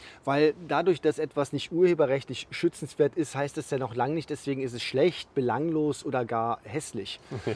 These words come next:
Speaker 1: Sondern es ist nur nicht urheberrechtlich geschützt. Das heißt, man hat die Möglichkeit, ohne einen Verstoß zu begehen, ohne etwas zahlen zu müssen, es nachplanen und damit auch nachbauen zu können. Es ist keine Wertungsfrage, wie es oftmals,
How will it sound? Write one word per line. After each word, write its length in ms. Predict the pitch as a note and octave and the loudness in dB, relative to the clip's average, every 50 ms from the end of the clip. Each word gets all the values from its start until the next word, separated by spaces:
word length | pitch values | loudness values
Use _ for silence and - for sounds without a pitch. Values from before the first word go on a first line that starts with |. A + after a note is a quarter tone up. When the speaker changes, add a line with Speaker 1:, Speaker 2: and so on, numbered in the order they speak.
| - - | -4 -2
Speaker 1:
Sondern 340 | - D#3 D#3 F#3 F#3+ F3+ - | 0 2 2 4 2 0 -2
es 140 | - D3 - | -8 -10 -8
ist 220 | - F3 - - | -8 -8 -6 -2
nur 120 | E3 F3 F3+ | -2 0 0
nicht 280 | F#3 F#3+ - - - | 0 -2 -4 -4 0
urheberrechtlich 760 | F#3+ F#3 F3+ E3 D3+ D#3 D3 C#3 C3+ C#3 - - C#3+ B2 - | 2 4 4 4 6 4 4 4 4 0 -4 -6 -8 -8 -8
geschützt. 520 | - - - - - G3+ A3+ - - - - | -8 -10 -8 -2 -2 -2 -2 -2 -8 -12 -12
Das 140 | C3+ - - | -10 -6 -4
heißt, 360 | A#2+ A#2+ D3 E3+ - - - | -2 0 0 0 -2 -2 -6
man 180 | C3+ B2 A2+ | -6 -6 -4
hat 120 | G#2 C3 - - | -4 -6 -6 -6
die 100 | - C3 | -8 -6
Möglichkeit, 800 | A#2+ A2+ A2 A#2 C3+ E3+ E3 - - F3+ - - - - D3+ D#3 D3 - - - - - - - _ | -4 -2 0 2 2 2 2 2 -4 -6 -6 -6 -4 -2 -2 -2 -2 -4 -16 -20 -20 -20 -20 -10 _
ohne 340 | - C#3+ D#3 F3+ F3+ F3+ D3 | 0 4 4 6 6 6 4
einen 140 | C3 C#3+ C#3+ | 2 0 -4
Verstoß 600 | - - C3 A#2+ - - C#3 D#3 E3+ - - - | -4 -6 -8 -8 -4 -4 -4 -4 -4 -6 -10 -6
zu 120 | - E3 | -6 -4
begehen, 400 | D3 D#3 C#3 C#3+ D3 D3 D3 C3+ - - - - - - - | -4 -4 -2 0 0 0 0 -2 -6 -12 -20 -20 -16 -6 -2
ohne 180 | C#3+ D3+ D3 | 0 0 2
etwas 400 | B2 A#2+ A2 A#2+ A#2+ A2+ - - | 0 0 -2 -4 -6 -6 -6 -8
zahlen 300 | - A#2+ A#2+ C3+ E3 E3+ | -4 -2 0 0 0 -2
zu 160 | - - - | -4 -4 -4
müssen, 360 | C#3+ C#3 C#3 C3+ - - C#3 - - | -2 -2 -2 -4 -4 -6 -8 -6 -8
es 160 | C3+ - - | -10 -8 -6
nachplanen 760 | B2+ A#2 A2+ B2 C#3+ C3+ - - - C3+ A2+ A#2 B2+ C3+ C3 | -4 -2 0 0 -2 -2 -4 -4 -2 0 0 0 0 -2 -4
und 200 | B2 B2+ A2+ - | -4 -6 -4 -2
damit 240 | A#2 A2 A#2+ B2+ - | 0 0 0 -2 -6
auch 100 | A#2 G#2+ | -6 -6
nachbauen 640 | A2+ A2+ A2 A2+ A2+ A2+ - G2 G2 G#2+ A2+ A#2 | -4 -4 -4 -4 -4 -4 -4 -2 -2 0 -2 -2
zu 160 | A2+ - - A2+ | -6 -8 -10 -10
können. 340 | - - C#3+ C3+ B2+ G#2+ - - - - - - - - - - - - - - - - - - - - - - | 0 2 2 2 2 0 -4 -12 -18 -20 -20 -20 -20 -20 -20 -20 -20 -20 -20 -20 -20 -20 -18 -20 -20 -20 -6 -4
Es 160 | C#3+ B2 D3 | -4 -4 -2
ist 220 | D3 - - - | -6 -6 -6 -8
keine 380 | - - - E3+ G3+ A3 G#3+ F3 | -4 0 2 2 4 2 2 6
Wertungsfrage, 840 | F3+ F#3+ A3 - F#3 D#3+ - - - - B2 A#2 B2+ C3+ C3 C#3+ C3+ - B2+ G2+ F2 F3 E3 D#3+ C#3 B2 C3 | 6 4 4 4 0 -6 -6 -8 -6 -2 2 2 2 4 4 2 2 2 -6 -14 -14 -16 -14 -14 -14 -12 -8
wie 140 | B2+ D3 D#3+ | -6 -4 -4
es 180 | D#3+ D3 - - - | -4 -4 -6 -6 0
oftmals, 840 | D3 E3+ E3+ - - - - C#3+ C3+ C#3 D3+ D3+ D3 - - - - | 0 0 0 0 -8 -8 -4 -2 0 0 2 0 0 -2 -4 -14 -16